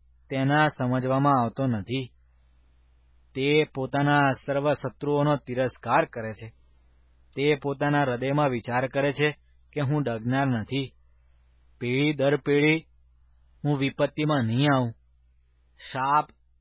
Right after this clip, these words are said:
કપટ તથા જુલમથી તેનું મુખ ભરેલું છે. તેની જીભમાં ઉપદ્રવ તથા અન્યાય ભરેલા છે.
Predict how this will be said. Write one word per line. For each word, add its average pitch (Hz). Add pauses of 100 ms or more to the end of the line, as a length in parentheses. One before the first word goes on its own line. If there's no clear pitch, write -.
કપટ 151 (580)
તથા 151
જુલમથી 139
તેનું 139
મુખ 123 (300)
ભરેલું 120
છે. 127 (680)
તેની 131
જીભમાં 135
ઉપદ્રવ 131
તથા 135
અન્યાય 127
ભરેલા 117
છે. 113